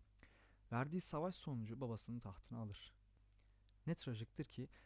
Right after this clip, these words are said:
tahtaya geçtikten sonra kardeşlerinin tahtına zarar vereceğini savunur ve annesine verdiği sözü tutmayarak kardeşlerini kurtarmaz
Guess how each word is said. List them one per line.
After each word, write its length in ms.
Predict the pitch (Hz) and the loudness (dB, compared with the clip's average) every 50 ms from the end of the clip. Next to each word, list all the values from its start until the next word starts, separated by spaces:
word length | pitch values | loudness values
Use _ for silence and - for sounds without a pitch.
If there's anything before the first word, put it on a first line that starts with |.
| - - - - | -20 -20 -8 -4
tahtaya 340 | - 104 90 - - 127 | -2 -2 -2 0 0 2
geçtikten 520 | 123 123 113 - - 120 - - 156 156 135 | 2 2 0 -2 -6 -10 -2 0 2 2 2
sonra 420 | - - 110 101 95 98 131 175 - - | 0 -2 -4 -4 -4 -6 -8 -10 -14 -10
kardeşlerinin 840 | - - 110 107 104 113 107 - - - 117 107 107 120 147 156 160 | -4 0 0 0 0 0 -2 -4 -2 -4 -2 -2 0 0 -2 -2 -4
tahtına 460 | - - - 107 101 - - 127 127 120 | -6 -6 -6 -6 -4 -2 -2 0 0 0
zarar 380 | 107 110 101 113 135 139 120 | 0 2 2 4 4 4 4
vereceğini 400 | 107 101 101 95 95 92 90 92 | 2 0 0 -2 -2 -4 -4 -6
savunur 340 | - - 92 95 107 175 196 - - - - - - | -6 -6 -6 -6 -6 -6 -8 -10 -14 -20 -14 -8 -6
ve 40 | - | -4
annesine 480 | - 113 110 113 113 - - 160 160 | -2 0 0 2 0 0 -2 -2 0
verdiği 260 | 139 117 107 104 107 101 | 0 0 0 0 -2 -4
sözü 280 | - - 120 104 104 | -2 -2 -2 -2 -2
tutmayarak 480 | - - - - - 107 101 101 - - - - - - - - - - - | -4 -8 -10 -6 -6 -6 -6 -6 -8 -10 -14 -18 -20 -20 -20 -20 -20 -18 -10
kardeşlerini 540 | - 110 107 101 101 107 - - - 123 156 | -2 -2 0 0 0 -2 -4 -2 -4 -4 -4
kurtarmaz 580 | - - 104 - - 92 92 95 - - - | -4 -6 -10 -8 -8 -8 -8 -8 -10 -10 -14